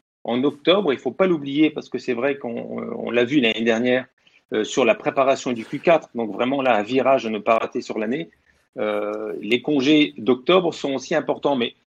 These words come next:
comme tu disais Romain, on va, on va mettre un calendrier, euh, en place, euh, qui sera consultable, euh, sur le, le, le podcast, et on fera, euh, potentiellement un autre, euh, podcast, euh, là-dessus quand le temps, euh, le temps arrivera.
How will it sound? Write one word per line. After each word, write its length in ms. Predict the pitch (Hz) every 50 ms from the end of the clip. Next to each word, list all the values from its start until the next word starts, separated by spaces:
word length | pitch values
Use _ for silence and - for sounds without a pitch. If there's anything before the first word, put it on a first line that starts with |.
| _ _ _ -
comme 140 | 156 156
tu 120 | 147 - 160
disais 180 | 147 147 165
Romain, 240 | 175 160 165 170 170 156
on 100 | 131 120
va, 100 | 143 147 139 - -
on 40 | 123
va 120 | 143 151
mettre 260 | 175 185 180 - -
un 80 | 143 131
calendrier, 680 | - 151 151 156 147 147 151 151 151 156 156 143 139 - _ _ -
euh, 340 | 127 123 120 120 117 117 113 -
en 120 | - 120 120
place, 520 | - 135 143 143 139 139 - - - _ _ _ _ _ _ -
euh, 20 | - - 110 -
qui 120 | - -
sera 180 | - - 120 117
consultable, 680 | - 113 - 127 120 - - 131 127 120 113 104 101 101 - 101 101 _ _ _ _ _ _ -
euh, 80 | 104 101
sur 260 | 98 - - 120 104
le, 200 | 104 101 98 98
le, 160 | 98 95 98
le 160 | 95 98 98
podcast, 480 | 98 110 - - - 151 156 - - _ _ _ - - - _ _ -
et 140 | - 131 127
on 160 | 120 107 104
fera, 400 | - - - 120 135 139 131 120
euh, 300 | 107 101 98 98 98 95
potentiellement 600 | 95 - 113 - 110 113 - 117 110 120 135 135
un 100 | 123 113
autre, 280 | 123 127 123 - - 113
euh, 280 | 110 104 104 101 98 95
podcast, 540 | - 104 98 - - - 139 131 - _ -
euh, 240 | 113 104 101 101 - _ _ _ - - _ -
là-dessus 480 | 104 101 107 101 104 101 - - - -
quand 140 | - 120 107
le 80 | 104
temps, 360 | - 123 123 120 107 101 98
euh, 180 | 98 95 95 95 98
le 120 | 98 -
temps 120 | - 123 113
arrivera. 340 | 104 107 98 - - -